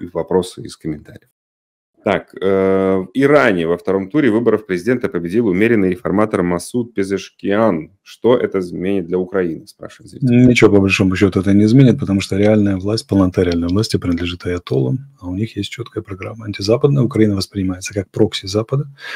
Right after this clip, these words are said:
Speaker 2: и отношение к ней соответствующее. Но Иран, иранцы до-, достаточно мудры, чтобы сделать, э, многоуровневую систему власти, которая создаёт люфты, приемлемые для общества.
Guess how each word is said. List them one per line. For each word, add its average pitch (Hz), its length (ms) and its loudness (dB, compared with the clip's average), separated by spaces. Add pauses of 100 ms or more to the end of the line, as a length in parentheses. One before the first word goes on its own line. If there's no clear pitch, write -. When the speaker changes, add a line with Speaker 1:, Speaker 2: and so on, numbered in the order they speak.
(420)
Speaker 2:
и 104 80 6
отношение 101 480 6
к - 60 -10
ней 101 120 4
соответствующее. - 800 -6
Но 147 320 4 (560)
Иран, 151 400 4
иранцы 135 380 4
до-, 117 160 4
достаточно 120 760 0
мудры, 135 340 2
чтобы 107 380 -2
сделать, 104 580 2
э, 104 380 0
многоуровневую 98 800 0
систему - 420 -8
власти, 160 440 -4 (1300)
которая 107 960 2 (880)
создаёт 107 500 4
люфты, 104 440 -2
приемлемые 90 720 -2
для 104 140 -10
общества. - 540 -14